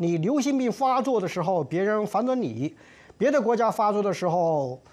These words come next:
你防着他，互相防着，那不是很正常吗？”啊，这是第一位啊。第二位呢，这，呃，谢比，谢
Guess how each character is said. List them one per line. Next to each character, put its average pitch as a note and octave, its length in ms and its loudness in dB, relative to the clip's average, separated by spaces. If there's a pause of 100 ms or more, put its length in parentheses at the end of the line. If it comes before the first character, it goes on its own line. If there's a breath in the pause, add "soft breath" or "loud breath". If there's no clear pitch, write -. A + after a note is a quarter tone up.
(280 soft breath)
你 D#3+ 200 0
防 G#3+ 220 0
着 G#3+ 80 2
他， A#3+ 260 0 (240)
互 D#4+ 240 0
相 F3+ 300 0
防 D#3+ 400 -2
着， G#3 180 -2 (140)
那 G3 100 0
不 F#3+ 200 0
是 A3+ 100 2
很 C#3 240 -2
正 A#3+ 160 2
常 F3 240 -2
吗？” C#4+ 260 2 (260)
啊， D3+ 220 0
这 G3+ 140 -2
是 G3 420 0 (840 loud breath)
第 B3 160 2
一 D4 60 2
位 D4 160 2
啊。 D#3+ 200 0
第 D4+ 160 0
二 E4 100 4
位 C#4 140 2
呢， B3+ 140 2
这， A#3+ 100 2 (840)
呃， E3+ 180 0
谢 D#4 240 0
比， G3 240 -2
谢 C#4 140 0